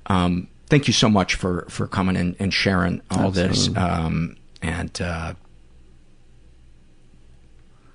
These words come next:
Speaker 1: I
Speaker 2: It was
Speaker 1: just
Speaker 2: my
Speaker 1: really,
Speaker 2: pleasure.
Speaker 1: I just really
Speaker 2: Absolutely.
Speaker 1: appreciate it.
Speaker 2: Absolutely.
Speaker 1: What a great guy. Um, I'm so lucky to have people, uh, like him in my life. That's one of the things I love about recovery so much is you,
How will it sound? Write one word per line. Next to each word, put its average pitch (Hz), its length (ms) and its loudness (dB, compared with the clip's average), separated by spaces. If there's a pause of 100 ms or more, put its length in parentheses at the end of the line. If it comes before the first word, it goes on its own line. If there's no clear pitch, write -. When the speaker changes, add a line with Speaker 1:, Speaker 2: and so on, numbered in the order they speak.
(160)
Speaker 1:
I - 40 0
Speaker 2:
It 87 40 4
was 87 80 6
Speaker 1:
just 82 120 4
Speaker 2:
my 82 100 6
Speaker 1:
really, 82 120 4
Speaker 2:
pleasure. 82 360 4 (140)
Speaker 1:
I 123 100 4
just 110 160 2
really 95 260 6
Speaker 2:
Absolutely. - 0 - (100)
Speaker 1:
appreciate - 380 -2
it. - 60 -14 (320)
Speaker 2:
Absolutely. 104 560 0 (500)
Speaker 1:
What - 100 -6
a - 60 4
great - 320 0
guy. 85 360 -2 (420)
Um, 104 300 0
I'm - 100 -4
so - 160 -2
lucky 180 440 0
to 104 80 2
have 95 300 0
people, 104 460 2 (760)
uh, 101 360 0
like - 580 -2
him 101 260 2
in 104 120 4
my 190 280 2
life. - 360 -4
That's - 220 -2
one 285 120 0
of 233 80 4
the 156 80 2
things 143 240 0
I 127 100 6
love 113 260 4
about 104 300 0
recovery 101 580 0
so 107 280 2
much 98 460 2
is 101 240 -2
you, 147 120 -4